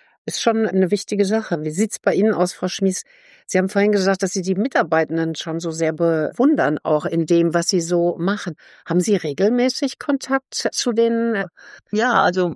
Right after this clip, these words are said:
Speaker 2: wir haben da irgendwie einen, einen wirklich großen Zusammenhalt. Nicht nur im, im Vorstand,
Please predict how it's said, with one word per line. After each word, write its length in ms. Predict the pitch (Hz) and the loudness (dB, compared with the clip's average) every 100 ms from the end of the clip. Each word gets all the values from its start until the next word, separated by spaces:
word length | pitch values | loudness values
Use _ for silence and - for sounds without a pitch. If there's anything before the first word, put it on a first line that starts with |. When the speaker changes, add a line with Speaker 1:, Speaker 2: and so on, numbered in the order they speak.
| - | -6
Speaker 2:
wir 420 | - 170 196 202 | -12 -6 -2 0
haben 200 | 226 311 | 0 2
da 160 | 214 | 2
irgendwie 480 | 196 226 233 214 214 | 2 -2 -4 -4 -2
einen, 200 | 208 196 | -2 -2
einen 240 | - 190 180 | -2 -2 -2
wirklich 360 | 220 233 202 | -2 -4 -6
großen 340 | - 214 233 226 | 0 2 2 0
Zusammenhalt. 1000 | 208 175 196 180 131 131 - - - - _ _ - | 0 4 4 2 0 -2 -6 -8 -12 -20 _ _ -2
Nicht 200 | 202 - | -2 0
nur 160 | 214 | -2
im, 160 | - 175 | 0 0
im 180 | - 180 | 0 -2
Vorstand, 840 | - 160 190 - 220 240 381 - | 2 2 2 0 0 0 -2 -8